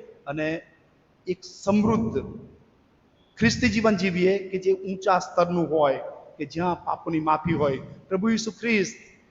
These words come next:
એમણે નિંદા કરનારાઓની સામે નિંદા કરી નહીં. જેમ ઘેટી પોતાના કાતરના ની આગળ મૂંગી રહે છે, અને એમ પ્રભુ ઈસુ ખ્રિસ્તે પોતાનું મોં ઉઘાડ્યું જ નહીં,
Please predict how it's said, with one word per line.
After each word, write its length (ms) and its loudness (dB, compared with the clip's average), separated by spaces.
એમણે 220 0
નિંદા 300 0
કરનારાઓની 580 0
સામે 280 -2
નિંદા 320 0
કરી 260 -4
નહીં. 380 -6
જેમ 240 -2
ઘેટી 720 2
પોતાના 500 0
કાતરના 720 -2
ની 180 0
આગળ 240 0
મૂંગી 400 2
રહે 180 6
છે, 320 -4
અને 220 -4
એમ 320 -4
પ્રભુ 240 -4
ઈસુ 220 -4
ખ્રિસ્તે 340 -8
પોતાનું 440 -6
મોં 140 0
ઉઘાડ્યું 540 4
જ 100 -2
નહીં, 300 0